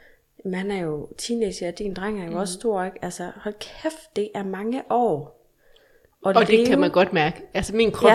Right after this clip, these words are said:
Speaker 1: Ja.
Speaker 2: den er da også... Øh... Jeg er blevet søvnforstyrret i et eller andet forst-, for et eller andet grad, og det er svært at forklare, hvordan, men, øh, men jeg har også bare så mange dårlige nætter. Nætter, hvor jeg ikke kan falde i søvn, eller nætter, hvor
Speaker 1: Ja.
Speaker 2: jeg vågner halvfjerds gange, selvom at det ikke er mig, der sover med min søn, selvom at det er min mand, der lige har taget nattevagt, når jeg bare på princippet kan ligge inde i soveværelset og bare sove,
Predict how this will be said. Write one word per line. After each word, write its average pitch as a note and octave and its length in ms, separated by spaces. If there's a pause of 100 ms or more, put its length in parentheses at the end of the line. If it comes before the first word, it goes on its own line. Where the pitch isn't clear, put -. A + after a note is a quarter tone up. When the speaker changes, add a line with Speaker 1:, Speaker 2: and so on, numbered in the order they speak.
Speaker 1:
Ja. G#3 60
Speaker 2:
den G3+ 80
er F#3+ 100
da F3 120
også... F#3 320
Øh... F3+ 260 (1200)
Jeg A#3 100
er A3 80
blevet F#3+ 200
søvnforstyrret G3 520
i - 20
et F3 60
eller G3+ 160
andet E3 140
forst-, F3 300
for F3+ 120
et E3+ 320 (100)
eller G3 180
andet F3 180
grad, E3+ 340
og - 60
det F#3 80 (100)
er D#3 40
svært E3+ 280
at D3+ 60
forklare, F3+ 340
hvordan, F#3 340
men, F#3 220
øh, F3+ 160
men E3+ 120
jeg E3 80
har D#3+ 140
også D3 140
bare C#3+ 120
så - 160
mange D#3+ 240
dårlige E3 340
nætter. E3 260
Nætter, F3+ 300
hvor D#3+ 120
jeg D#3 100
ikke D#3 100
kan E3+ 140
falde D#3+ 160
i - 20
søvn, G#3 340
eller E3+ 180
nætter, E3+ 240
hvor D#3+ 80
Speaker 1:
Ja. D#3+ 60
Speaker 2:
jeg D#3 80
vågner F#3 240
halvfjerds G3+ 500
gange, D#3+ 340 (260)
selvom F#3+ 440
at D#3+ 60
det - 80
ikke F#3+ 120
er F#3 60
mig, D#3+ 200
der F#3 60
sover F3+ 220
med D#3 140
min D#3+ 120
søn, F3 240
selvom E3+ 320
at D#3+ 220
det F3 60
er D#3+ 40
min D#3+ 120
mand, G3 180
der F3 60
lige F3 140
har F3+ 60
taget F3 240
nattevagt, F3 480
når E3 80
jeg D3+ 140
bare D3+ 100
på - 100
princippet F3 520
kan F3+ 120
ligge F#3 180
inde F3+ 100
i F3 40
soveværelset F3+ 480
og D#3+ 60
bare E3+ 160
sove, F3 360